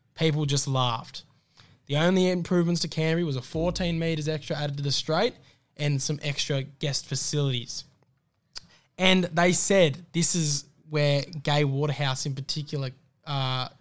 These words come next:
kicked off." They said, "Canterbury has never been intended to be one of our top tracks, just an asset to manage." Now, Gai Waterhouse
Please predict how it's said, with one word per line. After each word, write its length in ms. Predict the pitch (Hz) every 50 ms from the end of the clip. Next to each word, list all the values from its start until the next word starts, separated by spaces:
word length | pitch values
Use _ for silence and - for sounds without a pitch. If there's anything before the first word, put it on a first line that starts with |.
| -
kicked 260 | - - 139 - -
off." 300 | 139 127 127 127 - - _ _ _ _ _ _ _ _ _ _ -
They 60 | 131
said, 320 | 127 - 143 139 135 131 - _ _
"Canterbury 640 | - - 196 226 254 254 202 160 151 143 151 180 208 - _ _ _ _ _ _ _ _ _ - _
has 180 | - 143 135 131
never 300 | 147 151 156 175 196 208
been 300 | 175 180 180 175 170 170
intended 640 | 170 165 160 - - 147 143 139 135 139 151 180 208 - _ _ _ _ _ _ _ -
to 100 | - 156
be 220 | 135 - 151 147 143
one 220 | 135 127 135 139
of 140 | 139 135 135
our 160 | 131 127 120
top 320 | - - - 151 147 - -
tracks, 560 | - - 147 131 120 - - - - - - - _ _ _ _ _ _ _
just 240 | - 160 139 - -
an 120 | 143 135 - -
asset 440 | 180 185 175 165 - - 180 180 180 - _ -
to 100 | - 160
manage." 640 | 160 156 135 120 113 104 104 104 - - - - - _ _ _ _ _ _ _ - - - - - - -
Now, 180 | - 135 123 120
Gai 280 | 123 123 160 175 202 208
Waterhouse 920 | 208 196 185 190 185 180 170 170 165 165 175 208 254 - - - - -